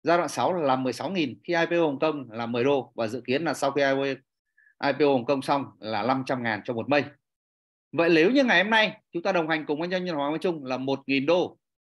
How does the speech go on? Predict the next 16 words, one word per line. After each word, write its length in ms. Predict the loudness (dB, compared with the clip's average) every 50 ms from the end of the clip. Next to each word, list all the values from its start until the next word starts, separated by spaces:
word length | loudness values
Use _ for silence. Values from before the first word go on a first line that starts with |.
| _ _ _
tương 140 | 0 0 0
ứng 200 | 0 -2 -2 -4
với 100 | -4 -4
lại 120 | -4 -4
hai 200 | -2 0 0 0
mươi 60 | 0
ba 100 | 0 -2
triệu 180 | -2 -2 -6 -4
ba 160 | 0 -2 0
trăm. 240 | 2 0 -2 -2 -4 -10 _ _ _ _ _ _ _ _ _ _ _ _ _ _ _ _ _ _ _ _ _ _ _ _
Giá 240 | -10 -4 0 0 2
mây 220 | 4 4 4 4 4
tại 180 | 2 -2 -4
giai 100 | -2 -4
đoạn 140 | -4 -2 0
này 220 | 2 2 2 0